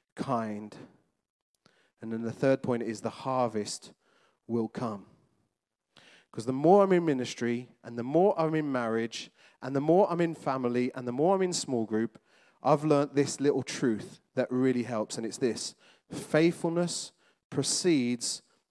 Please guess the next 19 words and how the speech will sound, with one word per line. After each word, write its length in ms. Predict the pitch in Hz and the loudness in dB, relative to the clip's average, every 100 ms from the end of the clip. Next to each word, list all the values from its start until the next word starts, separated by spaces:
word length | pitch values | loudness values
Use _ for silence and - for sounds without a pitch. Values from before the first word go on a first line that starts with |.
| _ - | _ -20
fruitfulness. 1000 | - 151 143 - 120 107 95 - - - _ _ _ _ _ _ _ _ _ _ _ _ _ _ _ _ _ _ - | -2 4 4 2 -8 -6 -8 -10 -12 -18 _ _ _ _ _ _ _ _ _ _ _ _ _ _ _ _ _ _ -12
So 260 | - 143 | 2 4
often 420 | 156 175 - 160 147 | 6 4 2 2 4
we 120 | 147 | 2
focus 720 | - - 165 175 - 151 - - | 2 4 4 4 2 -2 -2 -4
on 180 | 151 143 | -6 -4
the 200 | 143 147 _ | -4 -6 _
end 260 | 185 202 190 | -4 -2 -2
product, 640 | - 208 165 - - - - _ _ _ _ _ _ _ _ _ | 4 6 6 2 -2 -18 -18 _ _ _ _ _ _ _ _ _
that 120 | 165 | 6
it 120 | 175 | 8
becomes 420 | 180 - 170 160 | 6 2 0 0
demoralizing 1040 | 143 151 156 165 196 185 151 135 127 131 123 | 0 0 2 4 6 6 6 4 0 -4 -4
to 200 | 156 139 | 0 0
our 120 | 120 | 0
soul. 600 | - - 170 170 110 - _ _ _ _ _ _ _ _ | -2 2 4 4 0 -8 _ _ _ _ _ _ _ _
It 120 | 143 | 0
becomes 440 | 170 - 180 170 | 0 4 4 4
a, 80 | 160 | 0